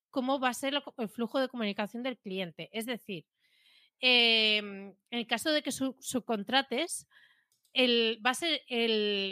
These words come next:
eh, esta persona la que vaya a estar en contacto directamente con el cliente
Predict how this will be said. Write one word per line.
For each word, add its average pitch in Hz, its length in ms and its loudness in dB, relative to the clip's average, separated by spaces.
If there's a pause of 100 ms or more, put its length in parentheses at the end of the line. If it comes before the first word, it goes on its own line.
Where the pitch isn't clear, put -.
(160)
eh, 208 280 -2
esta 214 320 -2
persona 214 680 -2
la 208 200 0
que 202 400 -4
vaya 220 360 2
a 196 120 -14
estar 214 380 -4
en 202 100 -2
contacto 214 460 -6
directamente 190 500 -4
con 180 160 -2
el 175 100 -2
cliente 294 580 2